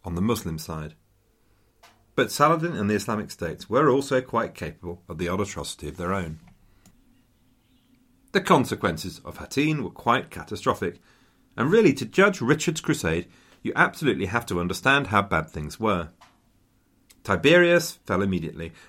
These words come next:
and the rest of Galilee fell quickly and easily, including Acre. Then Saladin just moved up the coast.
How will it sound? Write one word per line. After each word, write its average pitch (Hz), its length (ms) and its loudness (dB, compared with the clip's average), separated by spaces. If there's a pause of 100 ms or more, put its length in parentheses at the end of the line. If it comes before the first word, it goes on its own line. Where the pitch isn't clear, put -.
and 90 120 -2
the 92 80 4
rest 120 240 4
of 113 100 -6
Galilee 95 340 2
fell 85 220 -4
quickly 135 400 -2
and 107 100 0
easily, 82 340 -6
including 82 500 -8
Acre. 90 400 -6 (1000)
Then 160 400 4
Saladin 160 500 4
just 73 220 -6
moved 127 420 4
up 92 120 -4
the - 100 -10
coast. 82 420 -10